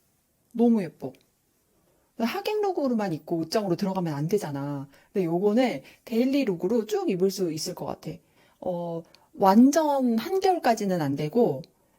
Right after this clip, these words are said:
완전히 추워지기 전까지, 초겨울까지는 입을 수 있을 것 같아. 어, 바지를 좀 잘 산 것 같아. <laughs> 우리는 결혼식 가면은, 내 결혼식 아닌데 옷 사죠?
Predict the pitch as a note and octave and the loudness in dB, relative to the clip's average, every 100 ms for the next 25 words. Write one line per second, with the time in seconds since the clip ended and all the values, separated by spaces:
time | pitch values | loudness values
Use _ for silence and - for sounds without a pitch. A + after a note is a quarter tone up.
0 | _ _ _ - D#4+ G4+ G4+ G#4+ F#4+ F#4 | _ _ _ -12 -6 -4 -2 -2 -4 -2
1 | F#4+ F#4 E4 D4+ C4+ G3+ D#3+ - D#3 C3+ | 0 0 0 -4 -4 -4 -2 -2 -2 -4
2 | - - F#4 F4 - F3+ B3 C#4 G#3+ G3+ | -10 -6 -4 -2 -2 -2 0 0 2 -2
3 | F3+ C#3 E3 D#3 D3 C#3+ F3+ F#3+ D3 - | -2 -2 -2 -4 -8 -8 -6 -6 -6 -8
4 | - - - _ _ _ _ _ _ _ | -12 -20 -20 _ _ _ _ _ _ _
5 | _ _ - F#3+ - E3+ F#3+ E4+ B3+ F#3 | _ _ -6 -4 -4 -6 -4 0 0 -2
6 | F3 D#3 F#3+ F3 - - _ _ _ _ | -6 -4 -4 -6 -10 -16 _ _ _ _
7 | _ _ _ _ _ _ _ - - F3 | _ _ _ _ _ _ _ -20 -4 -4
8 | - - _ D#4 C4+ _ _ - B4 - | -4 -14 _ -14 -14 _ _ -10 -10 -10
9 | _ _ - - - G#3+ G3+ F#3 A3+ G#3+ | _ _ -10 -10 -6 2 4 4 2 2
10 | C4 C4 G3 E3+ E3 D#3+ D3+ E3+ G3+ A#3 | 0 -2 -2 0 0 -4 0 0 4 2
11 | G#3 D#3+ D#3 D#3+ D#3 E3 F3 E3 | 2 0 -2 -2 -4 -4 -4 2